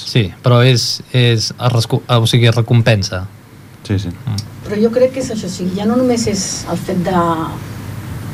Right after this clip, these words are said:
Speaker 3: de ballar, no? De, d'aixecar-te d'hora, perquè realment a les set, mm, nosaltres a les sis i mitja li vam dir a Berta, "Cap amunt", no?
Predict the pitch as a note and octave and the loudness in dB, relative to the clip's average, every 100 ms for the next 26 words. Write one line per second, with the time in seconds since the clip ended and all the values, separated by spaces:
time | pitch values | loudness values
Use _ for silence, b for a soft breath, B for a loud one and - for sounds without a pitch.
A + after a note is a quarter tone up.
0 | - - G3 F#3 G3 F3+ - - - - | -4 0 2 2 2 0 -4 -8 -8 -2
1 | A#3+ E4+ F3+ F3+ F3 - F3+ F#3+ F#3 F#3+ | 0 2 2 4 2 2 0 2 4 4
2 | F#3 F3 F3+ F3 F3 F3+ G3+ A3+ B3 B | 4 4 2 2 4 4 4 2 2 B
3 | B B - G3 - F3+ F3 F3+ F3 E3 | B B 0 2 4 2 2 0 2 2
4 | D#3+ F3+ F3 G#3+ G3+ G#3 G3+ G3+ G#3 G#3 | 2 2 4 4 4 4 4 2 4 4
5 | G#3 G#3 G3+ G3+ G3 F#3+ F#3+ - F3+ E3+ | 4 4 4 4 4 2 -2 -2 0 2
6 | G3 G3+ G3+ A#3 A#3 G#3+ G#3+ | 2 4 6 6 6 4 4